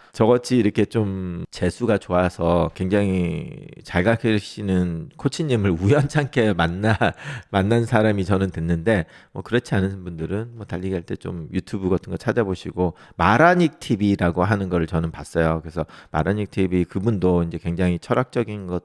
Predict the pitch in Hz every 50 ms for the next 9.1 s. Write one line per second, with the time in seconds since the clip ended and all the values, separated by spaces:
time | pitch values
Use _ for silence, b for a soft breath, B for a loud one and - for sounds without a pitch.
0 | _ _ - 92 98 104 92 104 92 82 80 - 80 92 92 92 92 101 92 90
1 | 87 85 82 80 78 78 73 - - - 82 78 78 - - - 117 117 117 107
2 | 98 98 85 82 82 78 - - 95 98 104 107 104 98 95 95 87 85 87 80
3 | 85 82 - 85 80 - - 85 87 87 82 82 80 80 82 82 B B B B
4 | B - 80 80 - - 104 87 85 87 85 90 92 98 95 92 87 87 113 95
5 | - B B B B B 78 78 78 87 95 107 131 147 147 131 104 87 87 95
6 | 95 - - 113 107 104 104 101 98 95 95 92 90 90 90 87 85 87 90 85
7 | 87 95 101 - - 85 90 101 98 101 113 131 143 156 156 135 117 101 95 87
8 | 82 85 87 - - 90 90 87 85 82 87 98 117 127 131 - 104 82 - -
9 | - 76